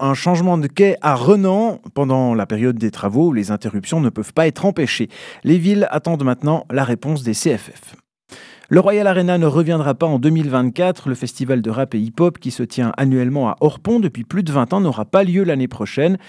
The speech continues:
Les organisateurs affirment que la fréquentation et la situation étaient bonnes avant la pandémie, mais de fortes baisses de spectateurs en deux mille vingt-deux et deux mille vingt-trois ont provoqué des résultats fortement déficitaires.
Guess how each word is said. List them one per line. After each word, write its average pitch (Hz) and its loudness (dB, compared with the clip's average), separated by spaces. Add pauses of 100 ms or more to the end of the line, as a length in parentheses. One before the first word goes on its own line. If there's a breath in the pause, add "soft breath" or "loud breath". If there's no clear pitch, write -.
(300 loud breath)
Les - -6
organisateurs 107 -2
affirment 131 -2
que 117 -4
la 95 -2
fréquentation 151 0
et 131 0
la 107 -4
situation 180 0
étaient 117 -2
bonnes 214 4
avant 147 2
la 131 2
pandémie, 127 0
mais 196 0
de 113 -2
fortes - -4
baisses 139 0
de 110 -6
spectateurs 139 -4
en 104 0
deux 113 -4
mille 147 0
vingt-deux 117 0
et 104 -10
deux 113 0
mille 185 2
vingt-trois 127 0 (360 loud breath)
ont 110 -4
provoqué 160 0
des 107 -4
résultats 135 0
fortement 165 -2
déficitaires. - -6